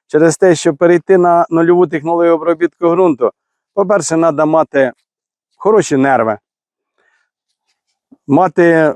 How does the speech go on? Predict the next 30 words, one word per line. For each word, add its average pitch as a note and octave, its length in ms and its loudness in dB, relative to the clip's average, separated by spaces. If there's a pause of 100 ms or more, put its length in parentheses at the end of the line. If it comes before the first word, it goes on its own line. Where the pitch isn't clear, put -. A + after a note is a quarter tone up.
фінансову D#3+ 560 0
міцність, C#3 600 -2 (580)
щоб D3 200 0
можна D#3 280 0
було D3 520 0 (760)
покривати D3+ 1000 0
ці D3 220 -4
ризики, A#2 840 -2
перекривати D3+ 760 -2
їх, A2 240 -10
я A#2+ 200 -4
маю B2 260 -2
на B2+ 140 -2
увазі. C3+ 320 -2 (500)
Через D#3+ 240 0
те, F#3+ 160 2
що F3 120 -2
якщо F3 240 0
ви F3 140 2
фермер, F3 440 0
у E3 60 0
вас E3 340 -2 (380)
сто - 240 -2
гектар, E3+ 560 0 (180)
і E3+ 100 0
ви F3 160 0
перейшли E3+ 520 -2
на E3+ 200 0
нульову E3+ 400 2
технологію E3 760 -2